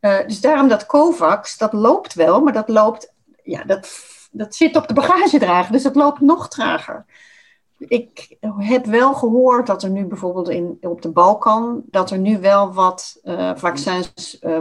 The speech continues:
worden geleverd in het covax-programma, maar dat gaat gewoon langzaam. En dus de W H O heeft natuurlijk... Ja, die moet namens iedereen spreken... En doet dat ook. En zegt, ja jongens, denk nou niet alleen maar aan jezelf, maar denk ook eens aan die anderen. Overigens is,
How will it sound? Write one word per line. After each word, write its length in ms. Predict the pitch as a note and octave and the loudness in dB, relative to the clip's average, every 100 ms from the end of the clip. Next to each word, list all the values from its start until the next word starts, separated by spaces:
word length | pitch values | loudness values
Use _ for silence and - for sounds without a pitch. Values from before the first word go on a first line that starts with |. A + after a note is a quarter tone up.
| D#3+ | 0
worden 240 | E3 D#3+ | 0 0
geleverd 540 | - D#3 F3 A3+ C4 C4 | -2 0 0 0 -2 -2
in 120 | A3+ | -6
het 120 | G#3 | -4
covax-programma, 800 | G#3+ G3+ - - - G3 G3+ A#3+ | -2 -2 -2 -8 -10 -12 -6 -4
maar 120 | B3+ | -4
dat 140 | C4 C4 | -6 -6
gaat 280 | B3+ C4 | -6 -6
gewoon 340 | - F#3+ E3+ F3 | -8 -6 -4 -4
langzaam. 500 | G#3+ A#3 C#4 G3 - _ - - | -8 -8 -8 -10 -14 _ -20 -4
En 140 | G#3+ | -2
dus 140 | G3 G3+ | -2 -2
de 80 | |
W 60 | G3 | 0
H 240 | G#3 F#3 | 2 2
O 200 | F#3+ G#3+ | 2 4
heeft 180 | F#3 E3+ | 4 2
natuurlijk... 400 | F3+ E3+ E3+ - - | 0 -4 -4 -4 -6
Ja, 160 | E3 | -4
die 140 | D3+ F3 | -4 -4
moet 220 | G3+ G3 | -4 -2
namens 320 | F#3 F3 - | -2 -2 -4
iedereen 360 | G3 F3 G#3+ C#4 | -6 0 2 0
spreken... 600 | - C#4+ C#4 C#4 D4+ - _ _ _ _ _ - | 0 0 0 0 -6 -6 _ _ _ _ _ -2
En 220 | A3+ A#3 | 2 2
doet 180 | F#3+ G3+ | 2 -2
dat 180 | C#4+ | 0
ook. 340 | D4+ A#4 A#4+ - _ _ - - - _ | 0 0 -4 -16 _ _ -20 -20 -20 _
En 160 | C#4+ D#4+ | 4 4
zegt, 340 | G3 F3+ F3+ | 4 0 0
ja 180 | G3 F3+ | -2 0
jongens, 440 | F3+ F3 A#3 A#3+ - G#3 - A3+ | 0 0 -2 -6 -10 -10 -8 2
denk 180 | A#3 | 2
nou 140 | G#3 G3+ | 4 2
niet 200 | G#3+ G3+ | 2 0
alleen 200 | F#3+ F#3 | 0 -2
maar 120 | E3+ | -2
aan 140 | E3 | -2
jezelf, 720 | E3 G#3+ C4 F3 F4 - - _ _ - | 0 2 2 2 0 -8 -20 _ _ -10
maar 180 | F#3+ | -4
denk 200 | F3+ F3+ | -2 -2
ook 160 | - F3+ | -2 -2
eens 140 | A3 | -4
aan 100 | G3+ | -6
die 120 | G#3+ - | -6 -6
anderen. 280 | A#3+ G#3+ | -6 -2
Overigens 340 | - G3 - - | 0 0 -4 -12
is, 320 | - - | -14 -12